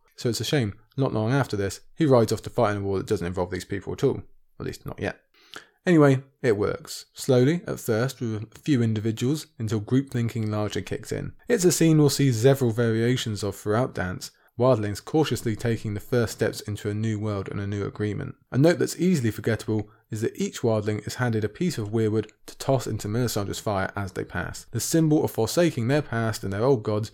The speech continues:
and accepting the new present. It's another of Stannis' conditions. These are obviously important for Jon as well. He's allowing the burning of his father's gods, those he grew up with and respects, in order to get these people safe. It's just another thing he has to make peace with in order to keep everything moving.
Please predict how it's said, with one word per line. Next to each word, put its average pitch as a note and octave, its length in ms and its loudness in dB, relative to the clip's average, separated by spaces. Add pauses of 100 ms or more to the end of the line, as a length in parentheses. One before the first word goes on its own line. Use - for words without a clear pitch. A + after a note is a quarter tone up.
and A2 100 -8
accepting G#2+ 360 -4
the G2+ 80 -6
new A2+ 240 0
present. - 420 -6 (120)
It's G2 120 -12
another A2 340 0
of A2 100 -6
Stannis' G#2 520 -6
conditions. F#2 680 -8 (240)
These F3 200 8
are C3+ 140 6
obviously A#2+ 280 2
important G2+ 320 -2
for G2 40 -10
Jon F#2+ 220 -4
as F2+ 100 -10
well. A2+ 380 -2
He's D#3+ 180 0
allowing C3 560 4
the A2 80 -2
burning A#2 380 2
of G2+ 60 -4
his G2+ 120 -4
father's G#2 320 -4
gods, G2 360 -4
those B2+ 240 2
he A2+ 60 -4
grew A2 220 0
up - 140 -2
with C3 180 2 (220)
and F#2 100 -4
respects, - 540 -4 (260)
in A#2 100 -4
order C3 280 4
to A#2+ 140 -4
get A#2 160 -2
these G#2+ 180 -4
people G2+ 300 -8
safe. - 420 -10 (160)
It's - 80 -14
just - 220 -2
another C3 260 4
thing A#2 240 0
he A2+ 100 -2
has G#2+ 120 -2
to G#2+ 100 -4
make G#2+ 240 -4
peace C3+ 260 -2
with G2+ 180 -4
in G#2+ 160 -4
order G#2+ 180 -2
to - 120 -12
keep G#2 220 -6
everything G#2+ 400 -4
moving. G#2+ 360 -6